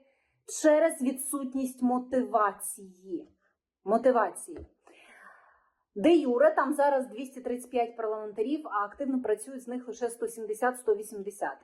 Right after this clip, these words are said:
Інші або відкрито відкололися, або регулярно пропускають засідання. Причин називають три. Перше, це втома від війни. Друге, з'явилось багато жорстких обмежень, наприклад, неможливість виїхати у відрядження за кордон.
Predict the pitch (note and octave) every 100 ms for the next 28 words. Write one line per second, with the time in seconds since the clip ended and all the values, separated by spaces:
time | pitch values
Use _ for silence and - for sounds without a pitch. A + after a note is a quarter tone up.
0 | - C#4 D4 C#4+ - A3 G3 B3+ G#3+ G#3+
1 | - B3 A#3 G3 F3+ B3+ - A#3 G#3 F#3+
2 | F3+ - - C4+ A3 G3+ D4 B3+ C#4+ B3+
3 | A3 C4+ B3+ B3+ A3 - - A3 G3 F#3+
4 | F#3+ F#3+ D#3 - _ _ _ _ - A#3+
5 | C#4+ F4+ E4+ A3 G#3+ B3+ B3+ B3+ - G#4
6 | - - _ _ _ D4 C4 - G3 -
7 | B3 C4+ A#3 G#3 G#3 G3+ G3 F3+ F#3 D4
8 | _ _ _ - D4 D4+ G#3+ F3+ G#3 A#3+
9 | D4 C4+ - - B3+ B3 B3 C4 D4 -
10 | - B3+ - G3+ G#3 F3+ - B3+ A#3 A#3
11 | C4 A#3 A3+ B3 A3+ A3+ G#3+ G3+ - G#3
12 | - G#3 G3+ G3 G#3+ F#3+ F3+ D#3 D3+ F#3+
13 | G3 C#4+ - F#4 D#4 E4